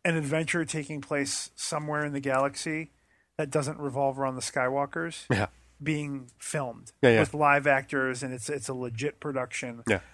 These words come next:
Speaker 1: I want the saga movies to be about the Skywalkers. No ifs, ands, or buts about it. If Rey is not related to the Skywalkers, I'm gonna fucking riot.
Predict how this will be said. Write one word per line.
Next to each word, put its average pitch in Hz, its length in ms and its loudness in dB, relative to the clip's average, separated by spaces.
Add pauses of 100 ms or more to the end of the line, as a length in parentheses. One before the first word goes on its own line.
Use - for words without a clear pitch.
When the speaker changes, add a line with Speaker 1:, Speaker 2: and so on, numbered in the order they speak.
(200)
Speaker 1:
I 202 200 12
want 202 320 8
the 240 100 2
saga 202 380 4
movies 170 360 -2
to 160 100 -8
be 151 120 -2
about 139 220 -2
the 147 60 -8
Skywalkers. 120 800 -4
No 170 360 6 (220)
ifs, 180 220 6
ands, 170 200 0
or 160 40 -2
buts 147 180 -2
about 139 260 2
it. - 60 -2
If 156 120 0
Rey 196 300 10
is 214 200 6
not 180 340 8
related 147 400 0
to 147 60 -6
the 135 100 -6
Skywalkers, 156 760 2 (400)
I'm 175 120 4
gonna 175 120 6
fucking 135 320 -2
riot. 117 460 0